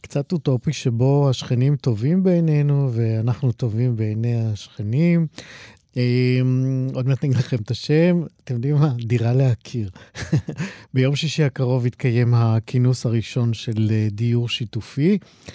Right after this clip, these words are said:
אה, זאת המהות של הפרויקט, אנחנו עוד מעט, אה, ננסה להבין, אה, מהו בדיוק. אה, אז אמרנו, קוראים לו דירה להכיר, ומי שמוביל אותו הוא רונן וינוגרד, שהוא יועץ להקמת, אה,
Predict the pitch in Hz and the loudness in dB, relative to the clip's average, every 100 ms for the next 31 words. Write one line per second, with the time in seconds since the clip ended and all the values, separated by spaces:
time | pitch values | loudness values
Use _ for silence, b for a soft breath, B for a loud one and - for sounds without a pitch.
0 | B B - 120 117 113 117 113 120 113 | B B -4 -2 0 -2 -2 -4 -6 -4
1 | 131 139 117 110 113 - 117 110 104 - | -2 0 0 -2 -6 -4 -4 -4 -6 -6
2 | 117 123 190 190 - 104 - 107 110 110 | -4 0 0 -2 -8 -8 -8 -8 -6 -8
3 | - 107 107 107 - 110 104 110 113 110 | -6 -6 -4 -6 -6 -4 -4 -2 -2 -2
4 | 107 110 110 113 113 113 131 208 - B | -2 -2 -2 -4 -4 -2 2 2 0 B
5 | B B B - 120 117 120 120 120 120 | B B B -2 0 2 0 0 0 -2
6 | 131 123 107 123 139 131 - 123 131 123 | -4 -6 -2 0 2 0 0 -2 0 0
7 | 117 107 110 107 - 185 214 202 143 131 | -2 -2 -2 -4 -2 4 6 6 2 0
8 | 120 117 139 143 - 127 117 113 110 123 | 0 2 0 0 0 0 0 0 -2 -2
9 | 156 160 135 117 107 120 113 b b b | 0 0 0 -2 0 -2 -4 b b b
10 | - 113 113 120 123 131 120 135 131 123 | -8 -4 0 0 2 2 0 -4 -4 0
11 | 151 123 117 117 107 143 123 117 131 135 | 2 2 2 0 0 0 2 0 0 -4
12 | - - 117 107 107 - 113 113 - - | -4 -8 -2 0 -2 -4 -2 -2 -4 -4